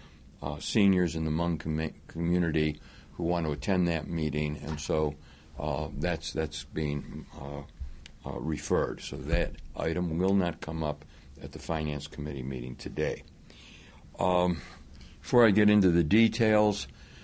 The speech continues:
I just want to thank, uh, our, our, our people, and by that I mean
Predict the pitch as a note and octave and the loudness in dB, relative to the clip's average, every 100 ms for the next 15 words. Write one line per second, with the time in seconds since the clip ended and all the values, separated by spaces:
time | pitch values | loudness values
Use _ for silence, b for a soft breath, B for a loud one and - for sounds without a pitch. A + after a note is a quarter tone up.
0 | B B - F2+ F2+ G2 G2 F#2+ E2+ - | B B -6 0 2 2 2 2 0 0
1 | F#2 F2+ E2+ - - B B B B - | 0 2 -2 -8 -18 B B B B -10
2 | - E2 D#2 D#2+ D#2 - B B B B | -2 0 2 2 0 -4 B B B B
3 | B B B - D2 D2 C#2+ D2+ D2+ D2+ | B B B -6 -2 -2 -2 -2 0 -2
4 | D2 - - - B B B B - D2+ | -4 -14 -20 -20 B B B B -4 -2
5 | - G#2+ G2 G2+ F#2+ E2+ D#2 B B B | 2 4 4 6 4 2 -6 B B B
6 | B - D#2 E2 E2 F#2+ G2 G2 - - | B -8 -2 0 2 4 4 2 -4 -4
7 | E2+ E2+ F2 E2+ E2+ D#2+ | 0 2 2 2 0 -2